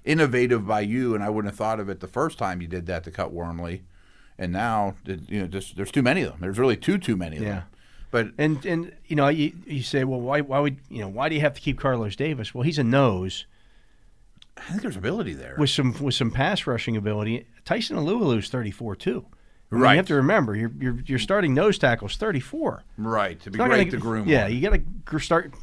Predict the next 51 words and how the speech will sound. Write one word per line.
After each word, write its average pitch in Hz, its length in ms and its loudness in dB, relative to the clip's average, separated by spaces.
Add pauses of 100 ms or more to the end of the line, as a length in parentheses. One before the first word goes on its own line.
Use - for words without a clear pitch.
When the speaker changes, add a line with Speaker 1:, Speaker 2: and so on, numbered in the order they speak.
(120)
Speaker 2:
that 156 240 -2
process 147 480 0
at - 100 -14
some 202 280 0
point. 113 340 -2
Speaker 1:
Mm-hmm. 117 300 0 (520)
Speaker 2:
Loudermilk's 143 560 4
not 110 220 -4
that. 95 260 -6 (220)
Speaker 1:
No, 123 260 4
he's 107 220 -4
a, 90 80 -6
he's 85 240 -10
an - 60 -10
Speaker 2:
You 123 80 -2
know, 110 240 0
Speaker 1:
end. - 100 -10
Yeah. 76 120 -6
Speaker 2:
Buggs 143 280 6
is 131 160 2
not 113 260 0
that. 104 400 -4 (220)
Speaker 1:
No. 101 380 0 (440)
Speaker 2:
So 143 160 0
somebody's 180 460 2
gotta 160 140 4
be 139 140 4
that 113 200 2
backup 117 380 0
guy, 160 320 2
and, 143 180 4
and 139 200 2
if 131 140 0
it 135 60 -10
comes 151 260 2
down 143 220 2
to, 143 100 -2
"Well, 175 260 4
we, 151 200 2
we 143 120 -4
gotta 170 180 0
keep 185 240 -2
this 131 120 -2
backup 143 340 2
nose 139 300 2
tackle, 117 340 -2
but 117 120 -6
we're 113 120 -8
gonna 131 200 -2
let 123 160 -2
this 117 300 -4